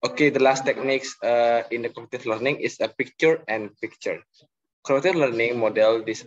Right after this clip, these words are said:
type is used for image, media, and learning process, namely is installing or sorting into a logical sequence, picture of implementation steps. The first is the teacher conveys,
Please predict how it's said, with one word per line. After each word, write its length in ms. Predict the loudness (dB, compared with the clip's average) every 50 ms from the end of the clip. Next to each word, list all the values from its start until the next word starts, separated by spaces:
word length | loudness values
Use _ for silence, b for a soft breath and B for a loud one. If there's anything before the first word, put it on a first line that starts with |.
| -16 -6 -2
type 240 | -2 -2 -2 -2 -4
is 240 | -6 -6 -6 -6 -6
used 320 | -6 -6 -6 -6 -6 -2
for 320 | 0 2 4 4 2 2 -2 -4 -6 -4
image, 480 | -4 -2 0 0 -2 -2 -4 -8 -14 _ _ _ -8
media, 560 | -6 -6 -6 -2 0 2 2 2 2 0 -2 -4
and 140 | -6 -4 -4
learning 260 | -4 -4 -4 -6 -6 -4 -4
process, 400 | -4 -2 0 0 0 0 -2 -8 -18 _ _ _ _ _ -8
namely 460 | -6 -4 -4 -4 -4 -4 -4 -4 -4 -4
is 180 | -4 -6 -6 -6 -10
installing 640 | -12 -10 -6 -4 -2 -2 0 -2 -4 -4 -6 -10 -14 _ _ _ _ _ _ _ _ _ _ _ _ _ _ _ _ _ _ _ -2
or 180 | 0 2 2 2
sorting 480 | 0 0 0 0 -2 -4 -6 -8 -6 -8
into 320 | -12 -10 -6 -4 -4 -4 -2
a 100 | 0 2
logical 440 | 2 2 2 2 0 0 0 0 0
sequence, 560 | -2 -4 -6 -4 -4 -4 -4 -4 -6 -12 -16 -18 _ _ _
picture 400 | -16 -16 -14 -8 -6 -4 -4 -4 -2 0
of 160 | 0 0 -2 -4 -6
implementation 680 | -6 -4 -2 -4 -4 -2 -2 -4 -4 -2 -2 -4 -4 -4
steps. 540 | -8 -6 -4 -2 -2 -2 -6 -12 -20 -20 -20 _ _ _ _ -20 -18 -12 -10
The 80 | -10
first 260 | -6 -4 -4 -4 -2 -2
is 200 | -2 -2 -2 -2
the 160 | -2 -4 -4 -4
teacher 500 | -4 -6 -8 -4 -2 0 0 0 -2 -4 -4
conveys, 600 | -2 -2 -2 -4 -6 -6 -6 -6 -6 -8 -10 -16